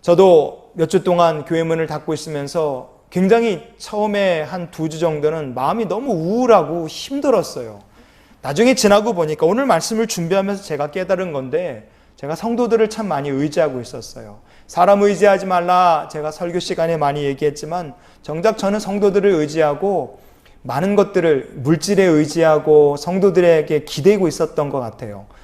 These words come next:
근데 이 시간을 통해서 정말로 칼도 사람도 성읍도 의지하지 말고 하나님을 힘있게 의지하라,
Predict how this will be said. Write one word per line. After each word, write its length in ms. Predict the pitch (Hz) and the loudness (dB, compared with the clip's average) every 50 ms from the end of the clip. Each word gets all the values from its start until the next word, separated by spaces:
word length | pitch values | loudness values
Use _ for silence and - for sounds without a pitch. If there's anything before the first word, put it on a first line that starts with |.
| _ _ - | _ _ -6
근데 140 | - 135 | -4 -4
이 20 | 147 | -2
시간을 380 | 143 - 185 190 185 180 180 | -2 0 2 2 4 4 2
통해서 600 | 175 - 165 151 143 131 - 147 131 120 113 107 - - - - - - - - _ _ | 2 0 0 0 0 -2 -2 -4 -6 -6 -8 -12 -16 -20 -20 -20 -20 -20 -20 -20 _ _
정말로 680 | - 156 156 175 196 202 214 220 214 180 147 - - - - _ _ _ _ _ _ _ | -6 -2 2 4 4 6 6 6 4 4 0 -4 -10 -16 -20 _ _ _ _ _ _ _
칼도 800 | - - - 220 202 196 165 190 175 165 151 139 135 123 - - _ _ _ _ | -12 -6 -2 0 0 0 0 0 2 2 2 0 -2 -6 -12 -18 _ _ _ _
사람도 840 | - - - 160 170 185 196 196 202 196 196 185 175 160 143 - - | -20 -8 -2 0 2 2 2 2 2 0 0 2 2 0 -2 -4 -10
성읍도 560 | - - - 233 240 247 247 - 226 202 180 | -12 -10 -6 -2 -2 -2 0 2 2 2 4
의지하지 400 | 180 180 - 196 180 180 175 185 | 2 2 0 0 0 0 0 -2
말고 440 | 175 160 151 143 143 139 156 143 139 135 | -4 -6 -4 -4 -2 -2 -2 -4 -4 -6
하나님을 500 | - - 226 240 240 240 240 226 226 233 | -8 -4 -2 0 0 0 0 2 2 0
힘있게 500 | 220 - - - 285 285 277 285 269 233 | 0 -2 -4 -4 -2 -4 -2 0 2 4
의지하라, 840 | 196 190 190 185 190 190 175 170 165 165 160 156 151 143 139 - | 4 4 4 2 2 2 2 4 4 4 4 4 4 2 0 -4